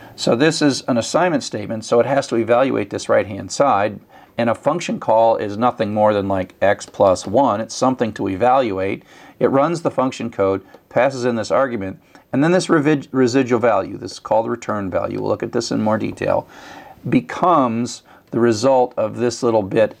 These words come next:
in the expression, and there's nothing else. We could have,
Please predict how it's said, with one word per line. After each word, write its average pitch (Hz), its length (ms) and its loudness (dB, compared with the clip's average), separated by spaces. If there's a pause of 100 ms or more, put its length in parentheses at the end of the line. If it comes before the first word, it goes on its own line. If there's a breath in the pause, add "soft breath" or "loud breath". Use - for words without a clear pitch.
in 123 400 2
the 113 120 -2
expression, 127 560 0
and 104 120 -8
there's 101 180 -6
nothing 110 360 -2
else. 98 360 -2 (180)
We 113 100 -2
could 143 200 4
have, 101 260 2